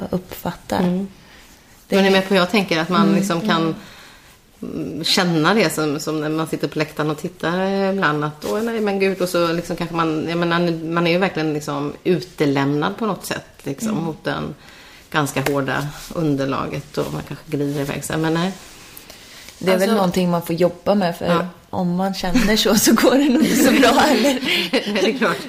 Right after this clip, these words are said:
Speaker 2: Det gäller lite rätt fokus där, liksom.
Speaker 1: Ja.
Speaker 2: Och ut och tänka det att jag får inte,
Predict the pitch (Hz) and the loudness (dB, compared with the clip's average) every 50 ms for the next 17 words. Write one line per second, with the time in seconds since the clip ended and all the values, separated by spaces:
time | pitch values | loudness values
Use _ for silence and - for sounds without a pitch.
0 | - 311 330 - - 294 285 - 226 208 269 285 247 208 214 247 226 208 180 180 | -4 -4 -2 -2 -2 -2 -2 0 0 2 4 6 6 6 6 6 6 6 4 4
1 | 190 - 196 190 214 233 - - - 254 208 190 - 226 233 - - 202 160 151 | 2 0 0 0 0 0 0 0 0 0 0 2 2 0 2 2 2 0 2 4
2 | - - - 302 294 269 226 269 240 226 220 - - - - - - - 190 175 | 4 6 6 6 6 6 6 6 4 2 2 -2 -6 -10 -12 -16 -12 -10 -8 -4
3 | - 185 175 - - - 196 175 160 - 165 156 156 147 151 - 165 160 156 - | -2 -2 -2 -4 -4 -2 -2 -2 -2 -2 -4 -4 -4 -4 -4 -4 -6 -6 -4 -6
4 | 175 165 - - - | -6 -8 -6 -6 -6